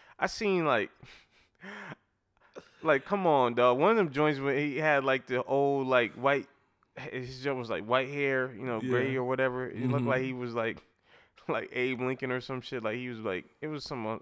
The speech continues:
Speaker 1: like, come on, bro.
Speaker 2: Bro.
Speaker 1: Shit don't even look, it shit
Speaker 2: So,
Speaker 1: don't, like, shit look tacky as shit.
Speaker 2: let's talk, oh, now, yes, it looked tacky as shit.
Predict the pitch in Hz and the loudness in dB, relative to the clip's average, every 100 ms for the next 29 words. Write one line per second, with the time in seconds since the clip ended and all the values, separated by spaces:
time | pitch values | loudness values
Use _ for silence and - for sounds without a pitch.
0 | - 120 - 147 104 87 87 104 95 95 | -12 -16 -10 -8 -8 -8 -2 -2 -2 -6
1 | 107 - _ - 113 110 98 90 123 - | -16 -20 _ -10 -6 -6 -6 -4 -6 -6
2 | _ _ 127 - - 117 117 85 110 113 | _ _ -12 -8 -4 -2 -2 -4 -8 -8
3 | 143 113 131 - 135 127 117 104 - 120 | -10 -8 -8 -8 -6 -6 -6 -14 -10 -10
4 | 101 120 - - 131 - - - 92 95 | -6 -6 -4 -4 -4 -6 -12 -14 -14 -10
5 | 110 120 120 101 104 107 85 - - - | -4 -4 -4 -8 -6 -4 -6 -8 -12 -10
6 | 101 98 92 - 113 110 107 104 - - | -8 -6 -8 -4 -4 -4 -4 -6 -6 -8
7 | 92 | -10